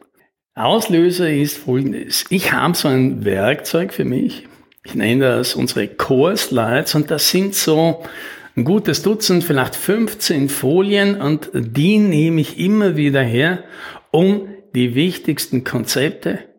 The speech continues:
um die sich das alles dreht, zu erklären. Ja, und Leute, die mit mir zusammenarbeiten oder schon mal ein Gespräch geführt haben, kennen wahrscheinlich die eine oder andere davon. Und ich <laughs> habe schon gesehen, viele haben sich Screenshots davon gemacht und ausgedruckt.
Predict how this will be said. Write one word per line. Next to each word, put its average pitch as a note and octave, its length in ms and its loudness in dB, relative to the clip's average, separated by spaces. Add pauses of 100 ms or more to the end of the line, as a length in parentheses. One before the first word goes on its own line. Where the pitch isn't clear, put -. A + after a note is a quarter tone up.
um C3 160 0
die D3 120 2
sich C#3 200 -4
das B2+ 220 -4
alles A#2+ 340 -4
dreht, B2 320 -6 (540)
zu - 120 0
erklären. G#2+ 440 0 (180)
Ja, D3 80 2
und D#3+ 140 0
Leute, D3+ 300 2
die C3+ 120 -2
mit A#2 180 -2
mir B2 240 0 (220)
zusammenarbeiten D3+ 880 0
oder B2 140 -2
schon A#2+ 180 -4
mal A2 100 -6
ein A2 100 -6
Gespräch C#3+ 340 -2
geführt C3 220 -6
haben, C3+ 160 0 (360)
kennen B3+ 400 2
wahrscheinlich F3 460 2
die A#2+ 100 0
eine G3 300 0
oder C#3 200 2
andere F#3 260 2
davon. F#3 340 0 (100)
Und C3+ 320 -2
ich - 240 0
<laughs> - 0 -
habe G#3 120 0
schon D3+ 220 0
gesehen, D3+ 280 0
viele C#3+ 240 -2
haben B2 100 0
sich B2 180 -6
Screenshots E3 600 -2
davon C#3 360 0
gemacht C3+ 420 0
und A2 120 -4
ausgedruckt. C3+ 640 -2